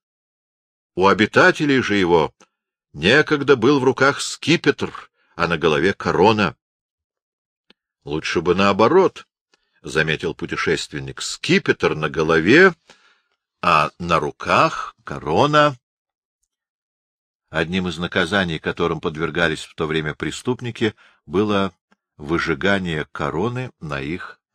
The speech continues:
руках. «И сдается мне, что это уж верно лицедеи, потому короны и скипетры у них не переводятся, а между тем постоялый двор этот слишком мал,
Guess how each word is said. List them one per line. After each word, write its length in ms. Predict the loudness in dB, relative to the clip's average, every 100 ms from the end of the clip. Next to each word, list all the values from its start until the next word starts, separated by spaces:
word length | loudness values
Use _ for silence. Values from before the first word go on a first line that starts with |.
| _
руках. 640 | -10 -10 -8 -10 -12 -18 _ _ _ _ _ _ _
«И 220 | -4 -4
сдается 680 | 0 2 6 6 4 2 -2
мне, 420 | 0 2 2 0 -8 _ _ _
что 260 | -12 0 4
это 240 | 4 6
уж 200 | 2 2
верно 540 | 4 6 6 6 4 2 -8 _ _
лицедеи, 1200 | 2 4 4 4 2 4 4 6 6 6 4 0 -4 _ _ _
потому 440 | 0 2 2 2
короны 560 | 2 6 6 6 4 -2
и 20 |
скипетры 760 | -4 -6 -4 0 0 2 2 2
у 160 | 2
них 280 | 0 0 -2
не 100 | -4
переводятся, 920 | 0 2 4 4 2 -2 -4 0 0 -2 -18 _
а 100 | -2
между 320 | 0 0 0
тем 220 | 2 2 2
постоялый 640 | -6 -6 0 2 2 0
двор 360 | 0 6 6 6
этот 260 | 4 0
слишком 480 | -4 -2 -2 -2 -4
мал, 500 | -2 2 4 4 2